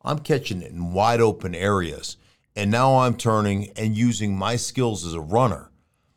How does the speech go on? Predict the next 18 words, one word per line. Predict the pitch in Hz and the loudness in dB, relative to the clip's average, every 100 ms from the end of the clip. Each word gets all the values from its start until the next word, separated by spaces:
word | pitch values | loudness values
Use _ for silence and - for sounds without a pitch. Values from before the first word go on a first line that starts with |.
| _ _ | _ _
Like | 98 101 | -4 0
when | 107 113 | 2 2
you | 131 | 2
talk | 143 127 | 2 2
about, | 110 107 104 92 - _ _ - | 2 2 2 0 -8 _ _ -14
um, | 82 78 69 _ _ | -12 -12 -16 _ _
um, | 98 95 87 87 | 0 0 0 -2
Deebo | 85 113 113 107 | 0 2 4 2
Samuel, | 95 - 113 110 87 78 | 0 -2 0 0 0 0
when | 95 | 0
he's | 101 139 131 | 2 2 2
in | 113 110 | 0 2
open | 107 - 92 | 2 0 -6
field, | - 110 101 82 | 0 2 4 2
man, | 90 87 | 0 0
he | 90 117 120 | 0 2 2
is | 95 87 | 0 -2
a | 85 85 | -4 -4